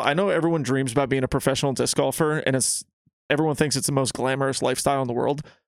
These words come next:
but it can be a very lonely lifestyle. It can be a very hard lifestyle. Like, you, unless you're a top player with a top brand and you're making a lot of money from the sport, you are really hurting your future in some ways if you are not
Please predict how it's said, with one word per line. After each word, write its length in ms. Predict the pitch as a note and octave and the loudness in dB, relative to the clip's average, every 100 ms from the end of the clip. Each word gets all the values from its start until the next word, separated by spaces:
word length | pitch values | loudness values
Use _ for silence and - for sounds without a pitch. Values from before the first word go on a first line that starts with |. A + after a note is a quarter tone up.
| _ - | _ -4
but 260 | C#3 C#3 - | 0 0 0
it 140 | C#3 | -2
can 140 | F3+ D#3+ | 0 0
be 100 | D#3 | 2
a 60 | |
very 260 | C#3 C#3 B2+ | 2 0 0
lonely 380 | A#2 B2+ D#3 D#3+ | 0 0 0 0
lifestyle. 560 | E3 E3 F3 E3+ E3+ | 0 0 0 0 0
It 100 | C#3 | -2
can 100 | C#3+ | -2
be 120 | C3+ | 0
a 60 | C3 | 0
very 240 | C3 B2 | 0 -2
hard 440 | B2 - C#3 C#3 C3+ | -6 -6 -2 -2 0
lifestyle. 460 | D3 D3 - D3 | -2 0 0 0
Like, 200 | C#3 C3 | 0 -2
you, 280 | D3 E3+ E3+ - _ _ _ _ _ _ _ _ _ _ - | -2 -2 -2 -6 _ _ _ _ _ _ _ _ _ _ -2
unless 280 | C#3+ F3+ | 0 0
you're 100 | G3 | 0
a 40 | E3 | 2
top 240 | D#3 D3+ | 0 0
player 320 | - C#3 C#3 C3+ | 0 2 2 0
with 160 | C3+ | 0
a 40 | C#3 | -2
top 300 | - C#3 - | 0 -2 -2
brand 360 | C3 C3+ C#3 | -2 -2 -2
and 100 | B2+ | -4
you're 80 | B2 | -4
making 280 | C3 B2 C3+ | -4 -2 -2
a 60 | B2+ | -2
lot 160 | B2+ | -2
of 60 | B2+ | -2
money 180 | C3 C3 | -4 -4
from 160 | C3 | -6
the 60 | B2 | -8
sport, 380 | - C3 D#3+ C#3 - _ _ - | -4 -2 -2 -4 -16 _ _ -2
you 200 | D3 D3 | 0 2
are 220 | C#3 D#3+ | 2 0
really 420 | C#3 C#3 C#3+ C#3+ | 0 0 0 0
hurting 320 | A#2+ C#3+ C3 | 0 0 0
your 120 | B2 B2 | -2 -4
future 520 | C#3 C3 - F#2+ C3+ _ _ - | -4 -4 -2 -4 -4 _ _ -6
in 100 | B2+ | -2
some 240 | - C#3+ | 0 0
ways 300 | C3+ B2 A#2+ - | 0 0 0 -2
if 160 | C3 - | -2 0
you 100 | C#3 | -2
are 120 | C3+ | 0
not 340 | B2+ C3 B2 | 0 0 -2